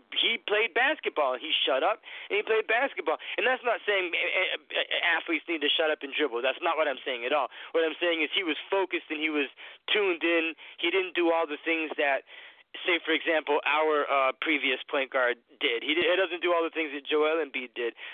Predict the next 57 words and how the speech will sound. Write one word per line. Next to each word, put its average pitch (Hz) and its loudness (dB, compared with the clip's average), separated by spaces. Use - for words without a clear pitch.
So 170 4
I 175 2
don't 214 -2
think 196 -2
that 156 -4
there's 156 0
any 180 -2
player 165 2
that 143 -4
you 160 -6
can 127 -6
add 131 -2
to 165 -2
the 143 4
Philadelphia 156 2
seventy-sixers 143 -4
'cause 147 0
you 151 -2
look 214 0
at 247 -6
them 202 0
on 170 0
paper, 180 -2
they're 139 0
pretty 247 -2
stacked. 175 -2
I 143 0
mean, 151 -4
they 175 0
have 185 2
four 214 2
solid 196 -2
players 196 0
in 170 -8
their 156 -4
starting 165 -2
lineup. 170 -2
If, - -10
in 160 0
my 190 2
opinion, 165 -2
five 185 0
starting, 143 -2
'cause 143 0
I, 143 0
I 135 0
really 196 0
like 156 -2
Richardson. 143 -6
I 139 -2
think 139 -6
Richardson 139 -6
is 123 -8
an 131 -10
ex-, - -8
is 131 -2
an 127 -6